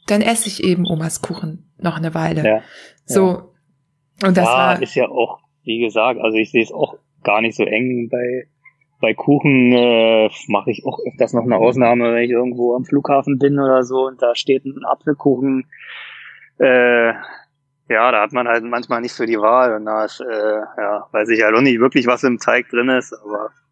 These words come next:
Speaker 2: gut. Also
Speaker 1: Ja.
Speaker 2: da bin ich auch nicht, äh, nicht so ganz hundert Prozent, äh, dass ich dann nur noch mein eigenes Zeug mit hab,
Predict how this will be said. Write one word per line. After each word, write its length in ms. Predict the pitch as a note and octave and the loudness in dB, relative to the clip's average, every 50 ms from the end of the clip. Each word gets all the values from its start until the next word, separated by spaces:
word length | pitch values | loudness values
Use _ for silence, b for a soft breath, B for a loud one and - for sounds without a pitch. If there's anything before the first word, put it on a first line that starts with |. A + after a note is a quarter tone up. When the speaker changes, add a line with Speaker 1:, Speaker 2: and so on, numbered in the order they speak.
| _ - | _ -14
Speaker 2:
gut. 220 | - - - - _ _ - _ _ _ _ B B B B B B B B B - | -10 -8 -8 -8 _ _ -20 _ _ _ _ B B B B B B B B B -6
Also 200 | A#2 A2+ A2 G#3 | -4 -2 0 2
Speaker 1:
Ja. 40 | G3 | 2
Speaker 2:
da 140 | A2 G#2+ A#2 | 2 2 2
bin 140 | A2+ A2+ A2 | 0 -2 -4
ich 140 | G#2 G#2 A2+ | -2 0 2
auch 360 | G#2+ G#2+ A2+ A2+ - - - _ _ - | 4 4 2 2 0 -6 -18 _ _ -8
nicht, 300 | B2+ A2+ G#2+ - - - | -4 -2 -2 -2 -2 -2
äh, 260 | C3+ B2 A#2+ A#2+ A#2 | 0 0 2 2 2
nicht 180 | A2+ C3+ B2+ - | 2 0 0 0
so 100 | - C3 | 0 0
ganz 280 | G#2+ A#2 C3 C3+ A2+ A2+ | 2 2 0 0 0 0
hundert 260 | A#2+ A2+ A2+ A2+ - | 0 0 0 -2 0
Prozent, 460 | - A#2+ - - G#2+ G2+ G#2 G#2+ - | -2 -4 -2 0 0 -2 -2 -2 -2
äh, 140 | - A2 G2+ | -2 -2 0
dass 180 | G#2 A2 G#2 - | 0 -2 -2 -2
ich 100 | G2+ - | -6 -4
dann 300 | - A2 G#2 G#2 G2 - _ _ _ _ - - - _ _ _ _ _ _ _ | -4 -4 -4 -4 -12 -14 _ _ _ _ -16 -16 -16 _ _ _ _ _ _ _
nur 160 | - A#2+ B2+ | -4 -2 0
noch 140 | B2+ A#2+ A2 | 0 0 0
mein 180 | A2+ A2+ A2+ A2 | 2 0 2 2
eigenes 340 | G#2+ G#2+ A2 A2+ G#2+ - | 2 0 0 -2 -4 -2
Zeug 200 | - C3 A2 G#2+ | 0 0 0 0
mit 180 | A#2+ A#2 G#2 - | 0 -2 0 2
hab, 160 | A#2 A#2 - | 0 0 0